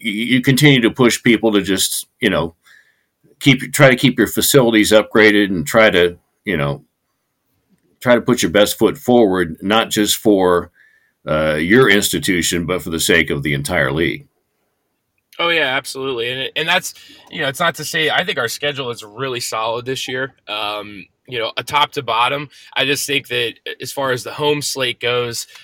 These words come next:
Speaker 2: um, you know, you do what you can in the non-conference, and then you hope to get a couple of those really nice marquee matchups, ones that are juicy in, in conference play. And unfortunately, the chips just didn't really fall, um, i-, in our favor this year.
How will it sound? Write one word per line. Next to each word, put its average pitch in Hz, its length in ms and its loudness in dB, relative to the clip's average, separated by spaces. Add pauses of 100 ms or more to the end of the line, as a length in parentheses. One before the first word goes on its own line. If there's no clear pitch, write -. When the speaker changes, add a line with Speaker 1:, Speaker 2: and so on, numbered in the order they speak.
(160)
Speaker 2:
um, 117 600 -2
you 117 100 -4
know, - 20 -2
you 127 120 -6
do 175 160 -2
what 185 80 -2
you 160 120 -4
can 147 360 0
in 135 100 -4
the 127 80 -4
non-conference, 127 840 -4
and 127 60 -10
then 120 100 -8
you 117 120 -2
hope 143 300 -4
to 131 80 -10
get 120 120 0
a 117 60 0
couple 127 340 -8
of 117 60 -8
those 113 200 -6
really 127 160 -8
nice 117 320 -4
marquee 120 460 -8
matchups, 120 540 -4
ones 123 180 -10
that 113 100 -10
are 107 100 -8
juicy 117 520 -10
in, 110 160 -10 (300)
in 117 160 -10
conference 127 500 -8
play. 117 320 -6
And 113 80 -8
unfortunately, 131 640 -10
the 110 100 -10
chips - 320 -12
just - 200 -16
didn't 123 240 -12
really 117 200 -10
fall, 123 720 -6 (340)
um, 110 440 -6 (200)
i-, 113 200 -6
in 117 180 -4
our 104 160 -6
favor 123 560 -4
this 101 320 -6
year. 107 260 -8